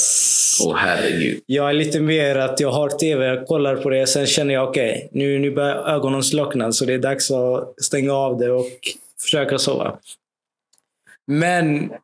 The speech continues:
Speaker 2: alltså, jag, det här är liksom undantag för min del, för jag, jag,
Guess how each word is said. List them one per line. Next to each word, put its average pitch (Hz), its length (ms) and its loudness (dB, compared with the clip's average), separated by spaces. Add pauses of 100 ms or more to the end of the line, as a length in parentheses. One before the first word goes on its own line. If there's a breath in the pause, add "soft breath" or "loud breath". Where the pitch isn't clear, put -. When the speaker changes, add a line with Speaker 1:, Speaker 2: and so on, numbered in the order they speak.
Speaker 2:
alltså, 156 260 2 (200)
jag, 143 300 0 (100)
det 156 120 0
här 175 140 2
är 175 40 2
liksom 170 360 0
undantag 135 540 0
för 139 120 0
min 139 220 0
del, 123 160 0
för 139 100 -2
jag, 143 320 2
jag, 143 340 2